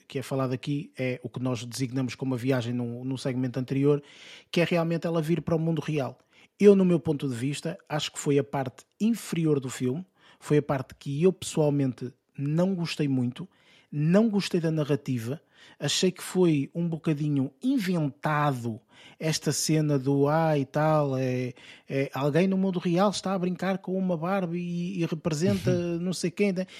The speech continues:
Speaker 1: Isso achei um bocadinho inventado, sinceramente, mas também confesso que, eh, eu como estava na expectativa de ficar com, sempre no mu-, no mundo da Barbilândia, eu queria só ficar no mundo da Barbilândia, porque aquilo é tão diferente,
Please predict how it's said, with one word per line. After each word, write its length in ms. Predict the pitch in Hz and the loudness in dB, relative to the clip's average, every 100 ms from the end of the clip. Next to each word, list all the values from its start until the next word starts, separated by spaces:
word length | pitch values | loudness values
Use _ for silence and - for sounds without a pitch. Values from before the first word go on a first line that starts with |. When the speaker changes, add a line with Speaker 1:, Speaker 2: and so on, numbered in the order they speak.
| - - | -10 -4
Speaker 1:
Isso 200 | 214 208 | 0 0
achei 220 | - 196 | 2 2
um 100 | 190 | 0
bocadinho 640 | 170 - 170 175 180 175 220 | -2 -4 -2 -2 -4 -6 -6
inventado, 1080 | 208 208 165 170 170 - 151 143 127 127 185 | 0 0 2 0 -2 -4 -4 -2 -2 -4 -8
sinceramente, 880 | - 143 147 135 123 123 131 - 175 _ - - - | -8 -6 -4 -2 -2 -4 -6 -8 -12 _ -20 -14 -2
mas 220 | 160 160 | 0 2
também 420 | 170 170 180 190 | 2 4 2 0
confesso 640 | 190 180 156 175 170 - 175 | -2 -4 0 0 -2 -4 -6
que, 360 | - 170 175 - - - _ | -2 0 0 -4 -20 -20 _
eh, 400 | 180 160 160 156 - - | -4 0 0 -2 -2 4
eu 140 | 196 | 4
como 220 | 196 175 | 4 0
estava 340 | 160 - 151 139 | 0 0 2 2
na 80 | 139 | 0
expectativa 640 | - 147 151 143 160 120 | -2 -2 -2 0 -2 -2
de 120 | 117 | -4
ficar 380 | 117 143 - 135 | -4 -2 0 0
com, 200 | - 143 - - | 0 -4 -4 -4
sempre 380 | - 170 127 | 2 2 0
no 100 | 131 | -4
mu-, 200 | 135 135 | -2 -2
no 140 | 143 147 | -2 -2
mundo 240 | 156 156 | -2 -2
da 120 | 131 | -2
Barbilândia, 720 | 127 139 123 135 143 147 175 247 _ _ _ | -2 -2 0 0 0 0 -4 -10 _ _ _
eu 100 | 139 | -10
queria 260 | 123 160 214 | -2 2 2
só 160 | - 247 | 0 -4
ficar 240 | - 254 | 0 4
no 80 | 262 | 6
mundo 220 | 247 233 | 4 4
da 60 | 226 | 6
Barbilândia, 500 | 220 220 226 165 143 | 6 6 4 2 0
porque 160 | - | -4
aquilo 180 | 165 202 | -2 2
é 60 | 185 | 2
tão 200 | - 180 | 2 0
diferente, 640 | 165 - 139 123 117 | 0 0 0 0 -4